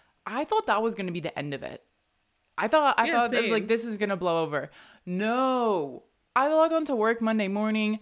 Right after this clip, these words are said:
Speaker 1: coworkers are talking about it, my Twitter timeline is talking about it. Everyone starts playing Team Selena versus Team Hailey.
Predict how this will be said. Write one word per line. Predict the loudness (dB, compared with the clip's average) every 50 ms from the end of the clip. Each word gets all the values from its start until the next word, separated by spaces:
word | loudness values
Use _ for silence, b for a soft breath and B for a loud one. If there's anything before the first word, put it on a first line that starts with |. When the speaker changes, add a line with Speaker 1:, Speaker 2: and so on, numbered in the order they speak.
| -8 _
Speaker 1:
coworkers | -4 0 0 2 4 4 4 4 2 0 -4 -2 -2
are | -4
talking | -2 -2 -4 -4 -2 -2 -2 0
about | 2 2 2 2
it, | 2 0 0 -2 0
my | 0 0 0
Twitter | -2 -4 -4 0 2 2 2 0
timeline | 0 2 2 2 2 2 0 0 -2
is | -4 -4
talking | -2 -2 -2 0 0 -2 -2
about | 0 2 4 4 4 2
it. | 0 -4 -6 B B B B B B B
Everyone | -2 0 0 0 0 -2 0 0 -2 -2 -4
starts | -2 -2 -2 -2 -2 -2
playing | -6 -4 -4 -2 0 0 -2 -2 -4
Team | -4 -2 0 0 2 0
Selena | -2 -2 -4 -4 -2 -2 -2 0 0 -2 -2
versus | -2 -4 -4 -4 -6 -8 -10 -10
Team | -8 -4 -2 -2 -2
Hailey. | -2 -2 -2 -2 0 0 0 0 0 -2 -4 -6 -8